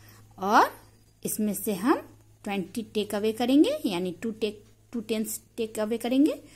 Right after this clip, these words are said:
तो कितना बचेगा, फ़ाइव माइनस टू टेंस is equal to थ्री टेंस, फिफ्टी माइनस ट्वेंटी is equal to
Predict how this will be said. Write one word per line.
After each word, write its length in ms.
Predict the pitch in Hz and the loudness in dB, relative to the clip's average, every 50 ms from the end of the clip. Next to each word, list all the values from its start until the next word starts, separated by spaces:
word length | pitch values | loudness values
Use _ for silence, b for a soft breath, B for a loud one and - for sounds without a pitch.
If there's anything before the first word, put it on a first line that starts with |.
| B B B B B - | B B B B B -16
तो 60 | 190 | -12
कितना 340 | - - - - - 226 220 | -10 -10 -10 -8 -6 -6 -4
बचेगा, 420 | 220 226 220 285 294 330 427 554 - - - - _ _ - - - | -4 -2 0 2 2 2 2 0 -4 -10 -20 -20 _ _ -16 -10 -4
फ़ाइव 240 | 196 190 190 190 190 196 | -2 -2 -2 -4 -4 -6
माइनस 400 | 185 185 190 190 208 208 - - - | -6 -4 -4 -4 -6 -6 -8 -10 -8
टू 260 | 214 214 247 262 - - - - b b b b b b b - _ _ _ _ _ _ - | -6 -4 -2 -2 -4 -6 -10 -18 b b b b b b b -20 _ _ _ _ _ _ -2
टेंस 440 | - 233 277 339 - - - - - - - - - - - - - - - 214 | 2 4 4 4 4 2 -4 -10 -12 -14 -18 -20 -20 -20 -20 -20 -20 -12 -8 -4
is 220 | 220 208 196 214 | -4 -4 -4 -4
equal 240 | 214 214 214 214 330 | -2 -2 -2 0 0
to 80 | 370 370 - | -2 -2 -2
थ्री 160 | - - 214 214 214 | -4 -4 -4 -4 -2
टेंस, 320 | 208 226 311 - - - - - - - _ - | 0 0 0 0 -2 -6 -16 -20 -20 -20 _ -12
फिफ्टी 400 | - - - - - - - 233 | -8 -6 -6 -6 -6 -6 -6 -4
माइनस 360 | 214 190 175 185 202 208 214 - | -2 -2 -4 -4 -6 -8 -8 -10
ट्वेंटी 420 | 208 196 202 214 - 349 359 233 214 | -8 -8 -8 -6 -4 -2 -2 -2 -2
is 100 | - 196 | -4 -8
equal 220 | - 175 185 - | -8 -10 -10 -10
to 80 | 233 | -12